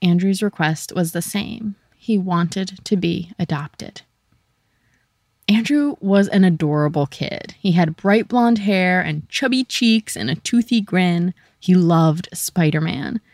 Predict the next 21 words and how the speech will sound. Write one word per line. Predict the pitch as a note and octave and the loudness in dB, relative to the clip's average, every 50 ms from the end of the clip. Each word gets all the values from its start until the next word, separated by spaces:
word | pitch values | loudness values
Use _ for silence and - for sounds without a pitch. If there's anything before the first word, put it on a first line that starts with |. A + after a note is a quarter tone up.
| _ _ _ _ _ _ _ _ _ _ _ _ - | _ _ _ _ _ _ _ _ _ _ _ _ 0
But | C4 B3 | 4 6
he | C#4+ D4+ | 6 8
was | D4+ D4+ - | 8 6 4
troubled. | - - - A#3 A3+ G3+ - - - - - | 2 0 0 2 2 0 -2 -8 -14 -12 -10
Of | - F3 - | -8 -8 -8
course | - - A3 G3+ G#3 G3 - - - | -2 2 4 4 4 4 2 0 0
he | - D#3+ | 0 0
was | C#3 B2+ - | 0 0 -2
troubled. | - - - - - - - E2 F2 - - | -4 -4 -4 -4 -4 -6 -8 -10 -10 -12 0
He'd | - A#3+ B3 G#3 | 2 4 6 6
known | A#3+ B3+ C4 B3+ B3 A#3 | 6 6 6 6 6 6
nothing | A3+ A3 A3+ G#3+ - B3+ A#3 A3+ G#3 | 6 6 4 4 2 2 4 4 4
but | F#3 F#3 - D#3+ | 4 4 2 2
abuse | E3+ D#3+ F3+ F3+ G3+ G#3 G3 E3+ - - | 0 2 4 4 4 4 4 2 0 -2
and | - C#3+ E3 | 0 2 2
abandonment | E3 D#3 E3+ E3 E3+ E3+ E3+ E3 D#3+ D#3 D#3 - - | 4 4 4 4 4 4 4 2 2 2 0 -2 -2
for | - F#3 | 0 2
his | F3+ F#3+ F3+ G3 | 4 4 4 4
entire | G3 F#3+ - - - A3 G#3+ G#3+ G#3+ G#3+ G#3+ | 4 2 2 0 0 0 2 4 4 4 2
short | G3 - - - G3 F#3+ F3+ - - | 2 0 -2 0 0 0 0 0 0
life. | F3 E3+ - - - - - - - | 0 0 0 -2 -6 -12 -18 -20 -20